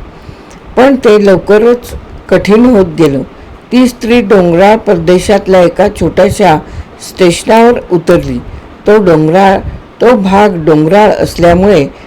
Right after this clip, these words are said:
माणसंही तुरळक होती. तिच्या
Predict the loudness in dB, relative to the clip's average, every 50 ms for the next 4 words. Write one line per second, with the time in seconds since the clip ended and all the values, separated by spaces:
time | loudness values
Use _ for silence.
0 | -20 -20 -12 -6 -2 0 0 0 0 0 0 0 0 2 2 0 -2 0 -2 0
1 | 2 2 2 2 0 -2 -6 -10 -10 -8 -10 -12 -12 -12 -14 -20 -20 -20 -20 -20
2 | -20 -12 -6 -6 -6 -2 0 0 0 0 0